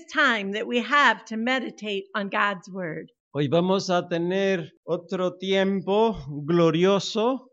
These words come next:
Speaker 1: Today we're going to have a glorious time.
Speaker 2: Como cada vez que vamos para leer la Escritura.
Speaker 1: Like we do each time when we enter into the Scripture.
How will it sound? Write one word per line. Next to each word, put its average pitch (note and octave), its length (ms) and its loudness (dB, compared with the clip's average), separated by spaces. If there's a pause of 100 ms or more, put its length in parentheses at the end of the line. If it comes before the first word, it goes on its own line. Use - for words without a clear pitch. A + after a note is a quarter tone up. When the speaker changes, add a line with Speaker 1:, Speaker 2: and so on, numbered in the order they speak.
(100)
Speaker 1:
Today D#4+ 440 0
we're D#4+ 220 -2
going D#4+ 240 -2
to C4+ 100 2
have C#4 400 0 (160)
a B3+ 80 -4
glorious C4 720 -2
time. E3+ 540 -8 (380)
Speaker 2:
Como C3 240 0
cada D#3+ 320 4
vez E3+ 340 2
que E3 120 0
vamos F3 480 4
para D3+ 280 0
leer D3 680 2
la D3+ 100 0
Escritura. D#3 840 4 (440)
Speaker 1:
Like E4+ 320 2
we E4+ 160 -2
do D4+ 400 -4 (100)
each E4+ 440 -6
time C4 500 2
when A3+ 240 -4
we A#3+ 160 -2
enter C4 360 -2
into G#3 340 -4
the F#3+ 120 -8
Scripture. F#3+ 640 -12